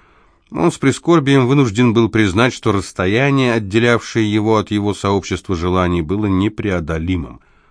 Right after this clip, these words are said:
А поскольку надежда была всего лишь толстой пальмирой,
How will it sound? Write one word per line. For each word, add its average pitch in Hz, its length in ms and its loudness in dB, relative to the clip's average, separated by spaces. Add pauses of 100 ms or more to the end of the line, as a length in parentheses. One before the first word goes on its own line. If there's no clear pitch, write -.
(680)
А 78 240 -8
поскольку 165 460 -2
надежда 131 500 2
была 120 280 2
всего 120 300 -2
лишь 107 460 -4
толстой 104 480 -2
пальмирой, 95 720 0